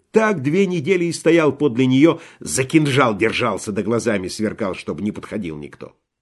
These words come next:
Женился и уехал. Да, говорят, не довёз до Кавказа-то. Зарезал по дороге от ревности. Другая тоже за какого-то иностранца вышла,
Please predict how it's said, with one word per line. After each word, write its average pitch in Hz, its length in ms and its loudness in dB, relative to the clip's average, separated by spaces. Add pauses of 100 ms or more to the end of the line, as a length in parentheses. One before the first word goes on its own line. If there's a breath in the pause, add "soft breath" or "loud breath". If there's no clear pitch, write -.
(500)
Женился 208 560 0
и 208 80 -4
уехал. 87 640 -6 (1120)
Да, - 100 -8
говорят, 202 320 2
не 208 100 2
довёз 180 340 4
до 151 100 -2
Кавказа-то. - 680 -4 (840 soft breath)
Зарезал 151 540 2
по 131 160 -2
дороге 113 420 2
от 101 120 -4
ревности. 92 560 -8 (1000 soft breath)
Другая 240 360 6
тоже 220 540 2
за 123 160 -6
какого-то 131 420 -2
иностранца 131 680 -2
вышла, 127 400 -6